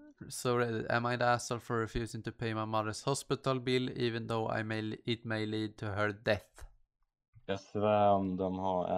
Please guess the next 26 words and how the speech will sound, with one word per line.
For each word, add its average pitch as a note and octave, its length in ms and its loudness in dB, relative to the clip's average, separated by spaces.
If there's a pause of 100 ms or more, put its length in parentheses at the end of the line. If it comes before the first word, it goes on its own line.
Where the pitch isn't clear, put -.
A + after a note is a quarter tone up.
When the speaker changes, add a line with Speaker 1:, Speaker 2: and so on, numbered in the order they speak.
Speaker 2:
assholes, - 680 -8
eller F#2 180 -6
om F2+ 120 -4
de F2+ 120 -4
säger F2+ 300 -2 (140)
assholes, - 560 -8
då F2+ 280 -4
kommer F#2 260 -6
jag F#2+ 320 -8 (1080)
Speaker 1:
Alltså, C#3+ 460 2 (280)
det C#3 140 -4
här D#3 320 8
är E3+ 60 2
ju D#3+ 220 4
bara D3 420 8
<laughs> - 0 -
sorgligt. C#3+ 840 0 (300)
Fatta G3 420 10
att G3 140 4
Speaker 2:
Ja. G#3 300 4
Speaker 1:
väx-, - 380 0
att - 200 2 (540)
till D3 100 2
att C#3+ 60 4
börja E3 260 6
med C3 260 4